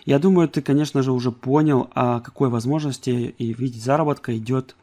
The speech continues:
речь. Собственно говоря, про это и есть мастер-класс.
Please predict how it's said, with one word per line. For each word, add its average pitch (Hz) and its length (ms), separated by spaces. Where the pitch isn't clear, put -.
речь. 113 460
Собственно - 420
говоря, 120 360
про 120 200
это 127 160
и 120 60
есть 127 260
мастер-класс. - 800